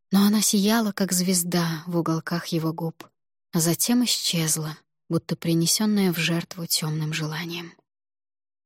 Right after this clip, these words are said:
«Нам с тобой еще многое предстоит сделать. А сейчас спи, малышка». Ариен погладил мои влажные волосы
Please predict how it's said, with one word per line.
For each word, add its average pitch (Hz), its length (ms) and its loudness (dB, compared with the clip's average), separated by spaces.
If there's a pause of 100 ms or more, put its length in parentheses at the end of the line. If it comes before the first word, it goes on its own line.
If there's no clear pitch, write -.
«Нам 233 160 4
с - 80 0
тобой 214 340 4
еще 185 360 4
многое 196 520 4
предстоит 165 640 0
сделать. - 800 -2 (400)
А - 100 -8
сейчас 226 440 0
спи, - 560 -2 (120)
малышка». - 520 -4 (1000)
Ариен 175 380 4
погладил 190 500 2
мои 180 240 4
влажные 175 500 2
волосы 202 520 -2